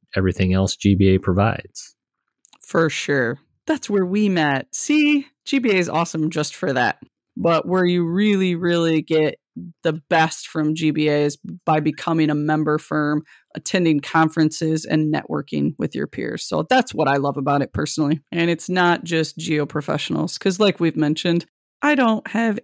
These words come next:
Speaker 2: anything to do with dirt. So we're going on and on about G B A. Yes, we love it. Learn more at their website, geoprofessional dot org. But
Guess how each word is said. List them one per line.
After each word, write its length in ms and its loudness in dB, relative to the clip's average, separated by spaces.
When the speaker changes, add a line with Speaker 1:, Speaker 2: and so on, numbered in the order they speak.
Speaker 2:
anything 840 0
to 160 -6
do 200 -2
with 320 -4
dirt. 540 -6
So 280 0
we're 220 -2
going 280 2
on 440 2
and 160 0
on 360 0
about 400 -2
G 180 -2
B 220 0
A. 360 0
Yes, 460 -4
we 160 -4
love 260 0
it. 240 0
Learn 240 0
more 400 0
at 260 -2
their 360 0
website, 580 0
geoprofessional 1160 -2
dot 340 0
org. 540 0
But 280 0